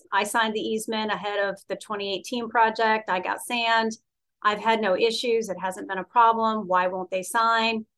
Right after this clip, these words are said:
You talk to the folks who won't sign. It's, you know, it's a variety of issues. They feel they're,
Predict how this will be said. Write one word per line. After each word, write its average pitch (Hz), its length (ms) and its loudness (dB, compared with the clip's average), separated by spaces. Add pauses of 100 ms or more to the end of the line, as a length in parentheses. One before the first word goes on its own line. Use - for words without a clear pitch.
(540)
You 190 120 -8
talk 202 220 -2
to 202 100 -12
the 196 100 -8
folks 185 260 -2
who 196 120 -4
won't 190 180 -4
sign. 240 560 4
It's, - 640 -8
you 196 140 -8
know, 180 140 0
it's 185 120 -4
a 196 60 -10
variety 208 380 2
of 214 80 -2
issues. 202 500 -4
They 185 240 -2
feel 180 320 0
they're, 180 220 -2